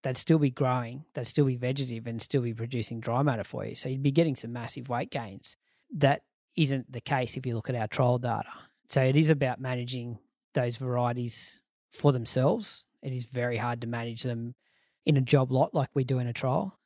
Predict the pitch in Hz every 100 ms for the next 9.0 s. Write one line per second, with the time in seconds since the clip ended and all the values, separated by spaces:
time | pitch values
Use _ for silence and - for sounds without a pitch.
0 | _ _ 143 156 - 139 131 135 135 127
1 | - - 156 131 127 - 143 127 131 127
2 | 120 120 - 147 117 107 _ _ _ -
3 | 160 143 131 139 139 143 135 135 127 120
4 | _ _ 139 131 123 123 _ 156 160 156
5 | - 143 - 131 135 139 151 123 143 131
6 | 127 123 123 123 - 139 127 131 127 123
7 | 131 123 135 - 127 123 127 - _ _
8 | - 143 135 - 131 127 127 123 -